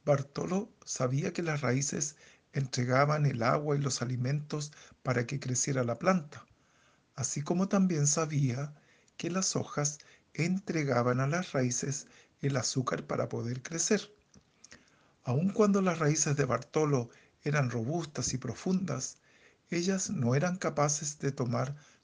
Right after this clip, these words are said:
todos los alimentos que necesitaba. Estaba en esto cuando a la raíz de Bartolo se le acercó un bichito bueno llamado Rizos.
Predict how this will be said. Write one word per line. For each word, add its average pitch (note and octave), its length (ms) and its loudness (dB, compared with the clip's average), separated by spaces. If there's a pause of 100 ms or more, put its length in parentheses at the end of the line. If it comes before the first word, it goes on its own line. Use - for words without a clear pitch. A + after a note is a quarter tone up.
(120)
todos G3 320 2
los F#3+ 200 -2
alimentos C#3+ 680 -2
que C#3+ 120 -4
necesitaba. D#3 760 -2 (1000)
Estaba F#3 440 0
en C3 140 0
esto D3 420 -2 (540)
cuando B2+ 300 0
a A#2+ 40 2
la A#2+ 100 0
raíz B2+ 300 -2
de G3+ 100 2
Bartolo D#3+ 720 -2 (320)
se - 200 -6
le C#3 100 2
acercó C#3+ 380 0
un E3+ 120 -2
bichito D3+ 460 0
bueno D#3 320 0
llamado C#3+ 420 2
Rizos. - 720 -4